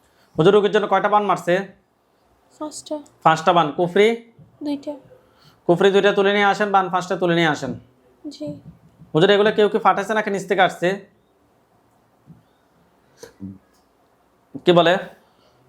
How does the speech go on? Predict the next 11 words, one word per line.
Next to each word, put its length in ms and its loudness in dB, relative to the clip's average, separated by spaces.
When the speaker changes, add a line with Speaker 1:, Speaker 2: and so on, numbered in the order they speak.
Speaker 2:
ফাটাইছে। 580 -8
Speaker 1:
বাবার 280 2
দিকের 160 0
মানুষ 260 -2
নাকি 120 -2
মায়ের 240 0
দিকের 200 -2
মানুষ? 340 -4
Speaker 2:
মায়ের 240 -8
দিকের 260 -6
মানুষ। 480 -12